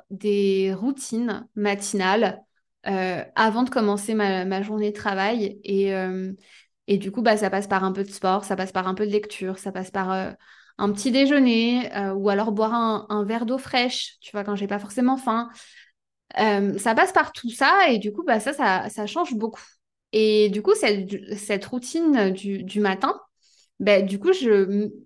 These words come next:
mets en place une routine pas forcément similaire, mais la même chose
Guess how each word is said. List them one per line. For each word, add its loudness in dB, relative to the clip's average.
mets 0
en 2
place 0
une -4
routine -4
pas -6
forcément -6
similaire, 2
mais 0
la -2
même 0
chose -2